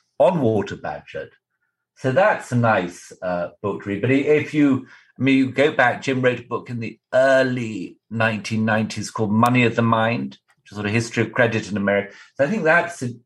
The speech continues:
that's Jim's earliest great book. And then, you know, I, um, then the,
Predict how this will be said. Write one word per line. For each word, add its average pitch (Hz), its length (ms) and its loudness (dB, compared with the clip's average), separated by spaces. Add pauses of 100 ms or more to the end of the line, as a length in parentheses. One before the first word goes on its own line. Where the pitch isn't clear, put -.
(160)
that's - 340 0
Jim's 120 560 -2 (300)
earliest 127 640 0
great 92 340 -4
book. 87 360 -6 (720)
And 131 160 2
then, 156 240 0
you 135 60 -2
know, 135 380 2
I, 135 320 4
um, 123 520 2 (500)
then 131 180 2
the, 135 60 0